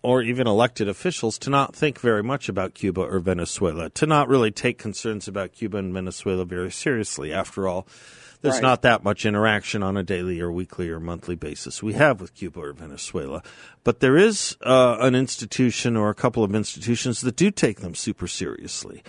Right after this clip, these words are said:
Speaker 1: and that's the Cuban and Venezuelan leadership. They take
Speaker 2: Right,
Speaker 1: themselves very
Speaker 2: right.
Speaker 1: seriously, so much so that
Speaker 2: Right.
Speaker 1: they're, as I was saying, willing to engage in all manner of dictatorial,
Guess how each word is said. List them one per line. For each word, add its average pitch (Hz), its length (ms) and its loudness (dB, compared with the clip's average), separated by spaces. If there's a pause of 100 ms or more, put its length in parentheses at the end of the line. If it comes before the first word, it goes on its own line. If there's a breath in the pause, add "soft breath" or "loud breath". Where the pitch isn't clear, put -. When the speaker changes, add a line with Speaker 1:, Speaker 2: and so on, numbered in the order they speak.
(140)
Speaker 1:
and 113 140 0
that's 117 260 2
the 117 80 -2
Cuban 127 380 4
and 117 120 4
Venezuelan 120 720 4
leadership. 175 560 2 (320 soft breath)
They 165 160 4
take 233 240 4
Speaker 2:
Right, 196 140 4
Speaker 1:
themselves 165 480 8
very 165 340 8
Speaker 2:
right. 165 60 2
Speaker 1:
seriously, 170 800 4 (260 loud breath)
so 160 220 4
much 165 180 4
so 147 240 6
that 151 100 2
Speaker 2:
Right. 131 80 -2
Speaker 1:
they're, 147 220 6
as 123 160 2
I 135 80 6
was 127 160 4
saying, 147 540 2
willing 135 280 2
to 135 140 0
engage 120 400 0
in 117 80 2
all 120 160 6
manner 117 400 4
of 101 140 0
dictatorial, 110 1040 2